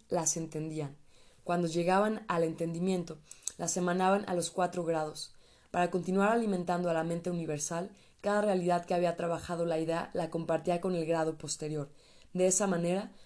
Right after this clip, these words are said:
la idea no se distorsionaba y se adaptaba gradualmente, según las necesidades de su realidad. Percibieron que, de esa forma,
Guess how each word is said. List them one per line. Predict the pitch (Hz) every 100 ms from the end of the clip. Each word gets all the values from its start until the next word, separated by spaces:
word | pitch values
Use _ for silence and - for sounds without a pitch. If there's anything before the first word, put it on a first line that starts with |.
| -
la | 180
idea | 185 196
no | 233
se | 220
distorsionaba | 190 185 175 147 165 165 156 147 - - -
y | -
se | 180
adaptaba | 170 170 185 185
gradualmente, | 180 165 165 156 156 147 147 - - -
según | - 180 180 202
las | 196
necesidades | 190 - 147 180 170 170
de | 165
su | - 156
realidad. | 151 147 147 143 - - - -
Percibieron | - 170 180 180 180 208
que, | 196 190 233 - -
de | 175 165
esa | 160 185
forma, | - 190 175